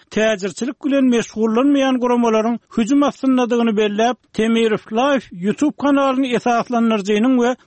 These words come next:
Кактус Нокот Медиа веб сәхифәсенең редакциясына каршы кузгалган җинаи эшләрне, Метуот идараларының янына ташыр йорт агентлары барадагы канунның кабул ителмәвенә чыгарып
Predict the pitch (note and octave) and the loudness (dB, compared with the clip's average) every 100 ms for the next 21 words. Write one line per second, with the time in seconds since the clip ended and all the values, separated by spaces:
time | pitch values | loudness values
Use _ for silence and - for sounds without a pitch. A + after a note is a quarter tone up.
0 | - G#3+ A3 _ A#3+ A3 A#3 G#3 C4 B3 | -6 -4 -4 _ -6 -2 -2 -2 -2 -4
1 | - A3 C#4 A#3 B3+ - F#3 C4+ - C#4 | -2 0 0 0 -2 -2 -2 -2 -2 -2
2 | B3 C4+ B3+ G#3+ A#3+ B3 - - G#3+ G#3 | 0 0 0 0 0 0 -4 -4 -2 0
3 | G3+ D4+ - C4 C4+ C4+ C4 - A#3+ B3 | -2 -2 -2 0 2 2 0 -2 -2 0
4 | A#3+ A3 A#3 B3 G3+ G3+ A3+ A3+ A#3 A3 | 0 0 0 -2 -4 -2 0 2 0 -2
5 | A3+ - G#3 F#3+ D3 - - G#3 - A#3+ | -4 -2 -2 0 -2 -4 -2 -2 -2 -2
6 | C#4+ - D4 C4+ C#4 C4+ C4+ C4 C4 B3 | -2 -2 -4 0 -2 0 0 2 2 2
7 | A#3+ A#3 A3+ C4 - G#3+ G#3 A3+ C#4 C#4+ | 0 0 0 -2 -4 -4 -2 -2 -2 -4
8 | - B3+ A#3+ B3+ - B3 B3 B3 A#3+ A3 | -2 -2 2 0 0 0 0 0 0 0
9 | A#3 A3 B3+ - - A3 A3+ A3+ A3 B3 | -2 -2 -6 -6 -4 -2 0 0 0 -2
10 | - - G3 A#3+ C#4+ D4 B3+ C4+ C4+ B3+ | -6 -6 -2 -2 0 -2 0 0 2 0
11 | - A#3+ B3 B3 A#3 | -2 -2 0 0 -4